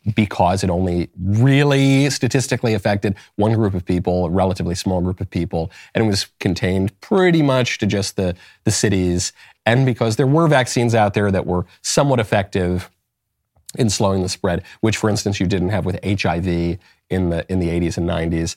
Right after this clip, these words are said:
Uh, so it was always going to be contained, but they could have contained it a lot faster.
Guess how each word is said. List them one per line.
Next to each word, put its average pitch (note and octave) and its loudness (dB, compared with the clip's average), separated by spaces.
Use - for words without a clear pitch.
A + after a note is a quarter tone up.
Uh, E3 4
so F3+ 6
it A3+ 4
was A3 4
always G3+ 4
going B2 0
to G#2+ 0
be F#2+ 0
contained, D3+ 0
but D#3 -2
they E3 0
could C4 0
have C4 0
contained E3 2
it A#2 2
a A2 2
lot G#2+ 2
faster. C#3 0